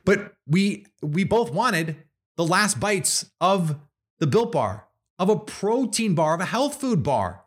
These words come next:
Imagine that. And it's because it tastes delicious, but it covers all the macros that you want. Hundred thirty calories, four grams of sugar, seventeen grams of protein. And now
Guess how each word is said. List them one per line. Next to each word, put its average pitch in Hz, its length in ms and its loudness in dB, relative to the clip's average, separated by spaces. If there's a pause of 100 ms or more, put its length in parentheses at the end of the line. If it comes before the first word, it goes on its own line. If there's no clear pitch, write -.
(460)
Imagine 233 560 2
that. 131 140 0
And 151 80 0
it's 156 100 -4
because 160 280 0
it 151 100 -4
tastes 151 220 -2
delicious, 147 360 -2
but 147 320 0 (440)
it - 160 2
covers 165 260 2
all 151 180 -2
the 151 80 -2
macros 151 320 0
that 131 160 0
you 139 80 0
want. 135 220 0
Hundred 156 220 -2
thirty 156 180 -2
calories, 147 500 -2 (400)
four 165 160 2
grams 160 220 0
of 143 60 0
sugar, 160 240 0
seventeen 175 540 0
grams 156 280 0
of 127 80 -4
protein. 143 440 -2
And 143 400 0
now 170 440 0